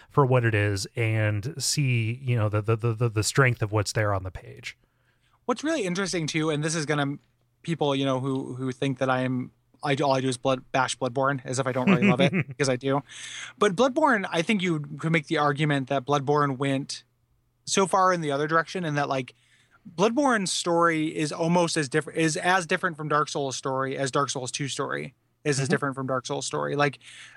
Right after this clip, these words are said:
Speaker 2: Bloodborne is the most direct of the games in the series.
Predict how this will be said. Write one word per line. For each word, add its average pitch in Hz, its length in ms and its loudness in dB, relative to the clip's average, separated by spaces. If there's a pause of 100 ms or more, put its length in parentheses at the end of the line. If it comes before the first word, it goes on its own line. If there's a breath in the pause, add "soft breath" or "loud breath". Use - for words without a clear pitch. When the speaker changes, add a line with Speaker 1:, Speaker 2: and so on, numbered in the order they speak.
(100)
Speaker 2:
Bloodborne 190 680 4
is 156 380 -2
the 156 80 0
most 160 260 0
direct 131 540 -2 (640)
of 147 160 2
the 143 60 -4
games 135 260 -2
in 131 80 -6
the 123 60 -6
series. 127 640 -2